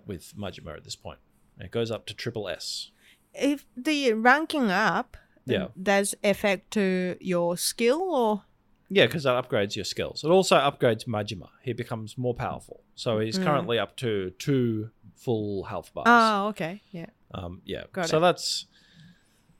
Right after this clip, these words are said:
Speaker 1: yeah, a
Speaker 2: Mm.
Speaker 1: very ridiculous thing.
Speaker 2: Mm.
Speaker 1: Um, it's, he's still, he's not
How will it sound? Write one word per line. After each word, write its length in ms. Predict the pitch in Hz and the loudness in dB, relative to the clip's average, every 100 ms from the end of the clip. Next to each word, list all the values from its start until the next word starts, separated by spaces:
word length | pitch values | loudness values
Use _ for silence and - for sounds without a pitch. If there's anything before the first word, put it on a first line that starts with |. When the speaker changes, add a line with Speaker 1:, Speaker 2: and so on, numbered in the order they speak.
| _ - | _ -14
Speaker 1:
yeah, 260 | - 101 - - _ _ _ _ - - _ _ _ _ - | -4 -4 -4 -14 _ _ _ _ -20 -20 _ _ _ _ 4
a 280 | 131 120 113 | 6 8 6
Speaker 2:
Mm. 200 | 170 160 | 0 2
Speaker 1:
very 260 | 156 143 127 | 8 10 8
ridiculous 580 | 117 110 104 110 95 - | 6 0 -2 -2 -4 -4
thing. 240 | 92 60 - - | -8 -10 -14 -10
Speaker 2:
Mm. 420 | 190 180 156 156 - _ _ | -8 -8 -10 -16 -20 _ _
Speaker 1:
Um, 500 | - 92 92 95 98 - - - - _ _ _ _ - | -4 -2 -4 -8 -14 -20 -20 -20 -20 _ _ _ _ -8
it's, 260 | 240 240 | -6 -4
he's 220 | 214 220 | -2 -2
still, 480 | - 240 180 127 113 - | 4 6 6 4 0 -4
he's 200 | 160 - | -4 0
not 200 | 214 | 0